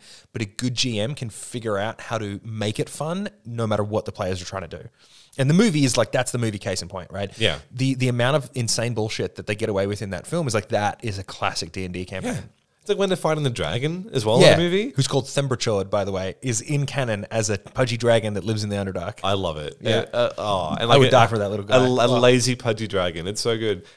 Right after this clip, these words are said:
Speaker 2: And when, and, and when they're portaling up to, like, the higher platforms and they're having, like, that
Speaker 1: Yeah.
Speaker 2: weight system with the dragon on one, on one end and them trying to, like, get out on the other.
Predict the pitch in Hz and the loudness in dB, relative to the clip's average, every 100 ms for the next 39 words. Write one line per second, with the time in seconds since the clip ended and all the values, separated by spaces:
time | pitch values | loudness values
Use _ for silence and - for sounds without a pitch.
0 | - 135 143 135 135 131 127 127 127 127 | -2 4 4 4 2 2 0 0 0 2
1 | 123 120 - 120 120 117 107 101 - 104 | 2 2 0 0 0 0 -2 -4 0 2
2 | - 87 95 90 - 98 - 104 98 101 | 6 6 2 -4 -6 -8 -4 -2 -2 -4
3 | - 101 98 98 98 92 87 85 76 113 | -6 -6 -4 -4 -6 -8 -8 -6 -2 0
4 | 127 - 107 98 110 98 90 92 92 90 | 0 0 -4 -4 -4 -6 -8 -4 -4 -4
5 | 95 90 90 90 92 - 92 92 87 92 | -8 -8 -8 -8 -10 -12 -10 -8 -6 -6
6 | 90 90 - 85 87 82 92 87 80 78 | -6 -8 -10 -8 -8 -6 -6 -6 -6 -8
7 | - 87 71 82 - 78 90 92 98 | -6 -6 -4 -6 -6 -6 -4 -4 -6